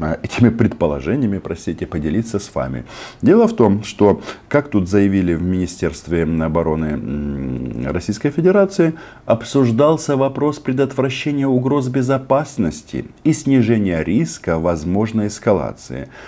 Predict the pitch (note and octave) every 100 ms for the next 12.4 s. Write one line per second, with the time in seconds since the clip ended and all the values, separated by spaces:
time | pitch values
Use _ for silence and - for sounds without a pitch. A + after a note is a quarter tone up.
0 | - E2 F2 E2+ E2 E2 - E2 - D#2
1 | - - C#3+ G2 F2+ G#2+ E2+ D2+ F#2 F#2+
2 | F2 C#2+ B1 G#1+ - - - - F#3+ G3+
3 | F#2+ G2+ A2+ F#2+ F#2+ - E2+ - C#2+ C2
4 | A1 G#1+ D#2+ C#2+ - D#3+ G3+ F#3+ F#2+ B1
5 | - - B1 - - - F2+ D#2+ D2 G3
6 | G3 D#3+ C3 A2 - C2+ B1+ F#2+ C3+ -
7 | F#2 F#2+ G#2 G2+ - - - G#2 E2+ E2
8 | D#2+ F#2 F2 E2+ F2 F2 F2 G2+ - F3+
9 | - B2 - F2+ C2 A#1+ - - - -
10 | D#3+ F#3+ G#3 G#3 C3+ - - - G2+ -
11 | G#2+ E2 C#2+ D2 C#2+ D#2 - F2 F2+ E2+
12 | D2 C#2+ C#2+ C2